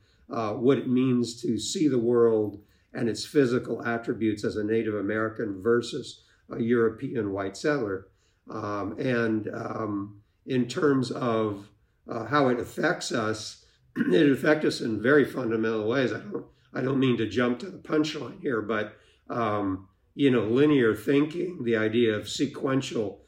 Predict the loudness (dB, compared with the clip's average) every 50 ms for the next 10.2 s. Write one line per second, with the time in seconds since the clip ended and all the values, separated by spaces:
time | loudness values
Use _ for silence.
0 | _ _ _ -10 -8 -8 -4 0 2 2 2 2 2 0 0 0 0 -2 -2 0
1 | 0 0 0 0 0 -2 -2 -2 -2 -2 -6 -12 -14 -14 -16 _ _ _ _ _
2 | _ _ _ _ _ 0 2 2 2 2 2 2 2 0 0 -2 -6 -4 -2 2
3 | 4 4 6 4 4 2 0 -2 -4 -6 -6 -4 -2 0 2 2 2 0 -2 -4
4 | -6 -4 -2 -2 0 0 0 0 -2 -2 -4 -6 -8 -14 _ _ _ _ _ -8
5 | -4 -2 0 0 2 2 2 2 2 0 0 0 -2 -2 -2 -2 -2 -2 -2 0
6 | 0 0 0 0 0 0 0 0 -2 -4 -6 -6 -4 -4 -4 -4 -6 -10 _ _
7 | -4 -2 0 0 0 0 0 2 2 4 4 4 4 2 0 0 0 0 0 0
8 | 0 -2 0 2 2 2 2 -2 -6 -12 -18 -16 -8 -6 -4 0 2 2 2 2
9 | 2 2 2 4 4 2 2 2 0 -2 -2 0 2 2 4 4 4 4 2 0
10 | -2 -6 -12